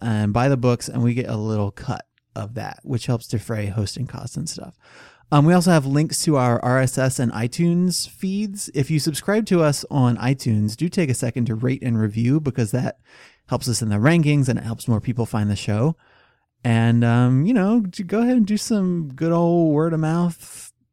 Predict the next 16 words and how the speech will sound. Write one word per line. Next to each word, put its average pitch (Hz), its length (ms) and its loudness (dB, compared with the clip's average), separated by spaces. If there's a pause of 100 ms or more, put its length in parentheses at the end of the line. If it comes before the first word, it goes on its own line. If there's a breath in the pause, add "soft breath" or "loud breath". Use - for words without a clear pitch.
(240)
evangelism 135 880 2
for 131 200 -4
us 120 200 -4
this 123 180 -4
week. 120 460 -2
You 151 120 -4
should 151 200 -6
tell 156 300 2
two 170 220 -2
friends 143 560 0
and 123 140 0
make 127 180 2
them 139 260 4
tell 120 200 2
two 117 160 0
friends 107 600 -4